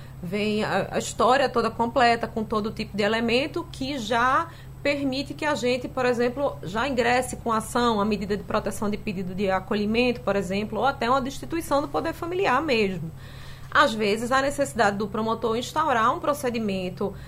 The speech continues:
extrajudicial, né, anterior, pegar aqueles elementos que o Conselho Tutelar já trouxe, fazer a instrução, ouvir outras testemunhas, pedir, por exemplo, um relatório da escola, enfim, pegar outros elementos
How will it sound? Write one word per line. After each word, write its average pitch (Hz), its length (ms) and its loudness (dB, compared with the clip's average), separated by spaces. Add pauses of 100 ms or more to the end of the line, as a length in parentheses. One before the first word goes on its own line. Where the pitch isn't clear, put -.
(140)
extrajudicial, 220 1120 2
né, 226 240 0
anterior, 214 760 0
pegar 226 400 4
aqueles 294 340 -2
elementos 240 440 0
que 240 100 -4
o 233 40 -2
Conselho 233 340 -4
Tutelar 190 480 -4
já 208 260 2
trouxe, 185 640 -6 (320)
fazer 240 380 4
a 370 100 0
instrução, 233 680 0
ouvir 208 360 0
outras 220 280 -2
testemunhas, 233 880 2
pedir, 214 340 -2
por 214 140 -4
exemplo, 208 340 -2
um 208 40 0
relatório 208 460 2
da 196 120 0
escola, 208 720 4
enfim, 269 240 -4
pegar 226 380 6
outros 349 400 2
elementos 214 640 0